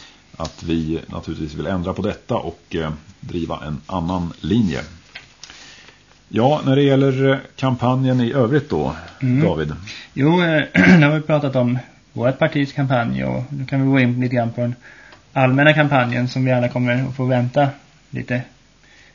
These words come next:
Speaker 2: mer på då än väntat. Eh, jag läser från S R här, eh, den tjugotredje, eh, augusti i år här. Då står det då att, eh, valkampanj för kyrkovalet dröjer, står det. Och det står att trots att kyrkovalet kommer om knappt en månad, eh, den tjugonde september,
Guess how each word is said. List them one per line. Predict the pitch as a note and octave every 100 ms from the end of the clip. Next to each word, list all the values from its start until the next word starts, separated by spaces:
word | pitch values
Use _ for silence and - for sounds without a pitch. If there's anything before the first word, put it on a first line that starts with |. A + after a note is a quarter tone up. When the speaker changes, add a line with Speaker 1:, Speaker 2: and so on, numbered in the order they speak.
| _ -
Speaker 2:
mer | C3 D3+
på | C#3 B2
då |
än | A#2+ A#2+
väntat. | A#2+ A#2+ C#3 - -
Eh, | - - - - C3+ -
jag | B2+
läser | B2+ B2+
från | C3 C3+ - - - - - _ -
S | D3+ C3+ -
R | F3+ D3+
här, | B2 B2+ C3 -
eh, | C#3+ A#2+ A2+
den | A#2
tjugotredje, | A#2 B2 C3+ B2 D3 D3 - - _ - G#3+ F3
eh, | A#2 A2 -
augusti | A#2+ B2 D3+ D3+ C#3+
i |
år | A#2 B2
här. | A#2+ C3
Då |
står | C3+ C3 B2
det |
då | A#2
att, | A2 - A#2+
eh, | B2 -
valkampanj | C3 B2 A#2+ B2 C#3+ C#3+
för | C3+ C#3
kyrkovalet | C#3 B2 A2+ A#2 A#2+ -
dröjer, | A2+ B2 D#3+ D#3+ B2+
står | A#2+ A#2
det. | C3 - _ _ _ _ - - - - - -
Och | - A#2+
det |
står | B2 B2
att | A#2+ -
trots | C#3+ D3 -
att | C#3 -
kyrkovalet | C#3 C3 B2+ B2+ A#2+
kommer | A#2+ A#2+ A#2+
om | A#2+
knappt | A#2+ A#2 -
en | B2+
månad, | C3 A#2+ C#3+ C3
eh, | C3 - - C#3 B2+
den | B2
tjugonde | A#2 A#2+ A#2 A#2
september, | A2+ A2+ C#3+ C#3+ B2